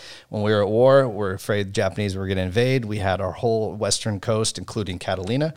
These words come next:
um, full of bunkers, full of military, like, you know, essentially artillery and ordnance guarding our coastline from Japanese invasion.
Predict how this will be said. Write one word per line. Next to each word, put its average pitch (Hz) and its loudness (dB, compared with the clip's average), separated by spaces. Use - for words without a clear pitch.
um, 92 0
full 147 4
of 113 2
bunkers, 107 -2
full 131 4
of 107 2
military, 107 0
like, 95 -4
you 120 -4
know, 98 0
essentially 107 -2
artillery 104 0
and 95 -4
ordnance 98 0
guarding 95 0
our 95 -4
coastline 87 -2
from 87 -6
Japanese 87 -4
invasion. 87 -8